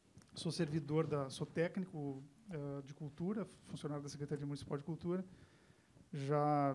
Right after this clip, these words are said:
há dezenove anos, né? E eu passei por uma experiência, como o João falou, sou formado em música, né? Então, eh, os técnicos em cultura têm formação em várias áreas, teve esse concurso faz vinte anos, depois nunca mais teve, né?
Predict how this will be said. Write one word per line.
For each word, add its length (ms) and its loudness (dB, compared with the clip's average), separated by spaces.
há 60 -2
dezenove 520 4
anos, 420 6
né? 120 4
E 480 6
eu 80 -2
passei 240 4
por 60 0
uma 100 4
experiência, 380 0
como 160 -4
o 40 -2
João 160 2
falou, 260 4
sou 180 4
formado 400 4
em 60 6
música, 480 6
né? 140 0
Então, 240 -6
eh, 180 0
os 140 -6
técnicos 380 0
em 20 2
cultura 360 2
têm 200 0
formação 480 2
em 60 2
várias 400 0
áreas, 320 0
teve 160 -4
esse 120 -6
concurso 480 -4
faz 140 -2
vinte 320 0
anos, 180 0
depois 300 6
nunca 240 2
mais 240 4
teve, 400 2
né? 100 -4